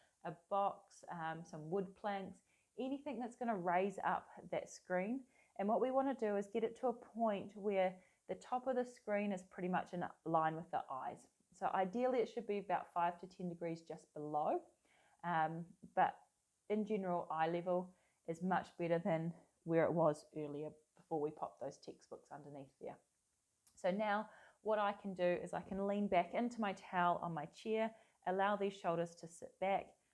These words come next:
allow my head to sit back. I can see the screen nice and clearly, um, and then just work away on my keyboard and mouse. So by keeping in this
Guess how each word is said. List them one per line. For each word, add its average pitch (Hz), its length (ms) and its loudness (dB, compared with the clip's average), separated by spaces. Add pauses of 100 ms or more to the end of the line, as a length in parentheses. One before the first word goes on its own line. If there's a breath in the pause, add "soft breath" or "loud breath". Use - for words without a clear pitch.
(160)
allow 196 280 2
my 180 180 2 (100)
head 165 200 -4
to - 80 -20
sit - 220 -10
back. 160 280 4 (160)
I 196 140 2
can 202 180 -4
see 202 160 -2
the 180 100 -2
screen 175 400 -2
nice 269 300 -2
and 190 160 -6
clearly, 202 540 0 (440 soft breath)
um, 160 420 0
and 165 200 0
then 165 160 -4
just 165 220 -8
work 160 280 -2
away 151 360 0 (260)
on 151 200 -2
my 151 220 -4 (200)
keyboard 165 360 0 (100)
and 208 180 -4
mouse. 247 360 -4 (1160)
So 180 200 4 (920 loud breath)
by 226 220 8
keeping 240 360 -4
in 190 120 -2
this 196 180 -6